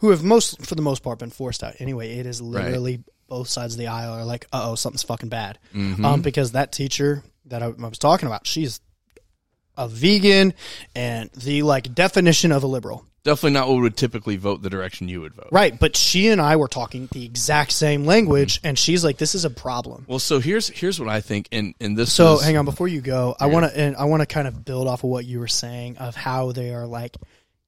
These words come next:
Speaker 1: taking advantage or trying to take advantage. So do you know what, you know the company Upstart, right?
Speaker 2: Mm-hmm.
Speaker 1: So, as a society, if you keep people under the thumb of someone, whether it's the bank or the government,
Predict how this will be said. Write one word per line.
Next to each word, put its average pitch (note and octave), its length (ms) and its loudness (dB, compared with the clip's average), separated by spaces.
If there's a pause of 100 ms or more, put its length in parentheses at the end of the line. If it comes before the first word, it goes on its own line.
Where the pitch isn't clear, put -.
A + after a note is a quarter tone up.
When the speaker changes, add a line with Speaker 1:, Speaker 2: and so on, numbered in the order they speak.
(140)
Speaker 1:
taking B2+ 420 -6
advantage A#2+ 640 -8
or C3 100 -4
trying A#2+ 420 -4
to B2 80 -8
take B2 200 -10
advantage. A#2 480 -8
So - 100 -2
do C#3+ 80 -2
you E3 60 2
know F#3 80 2
what, - 180 -4
you D3+ 80 0
know E3 100 4
the C#3 60 0
company B2+ 400 -4
Upstart, A#2 440 -6
right? B2 260 -8 (260)
Speaker 2:
Mm-hmm. A2+ 180 -4 (600)
Speaker 1:
So, C3 460 0 (880)
as C3+ 180 -2
a C3+ 40 -2
society, D3+ 460 2
if C3+ 120 -8
you C3 40 -12
keep C#3+ 160 -6
people C3+ 400 -6
under C#3+ 320 2
the D#3 120 0
thumb D3 520 2 (440)
of B2+ 160 -2
someone, B2+ 480 2 (360)
whether B2+ 300 0
it's B2 140 -4
the - 80 -10
bank E3+ 560 4
or C#3+ 120 0
the C3 100 0
government, C#3 520 2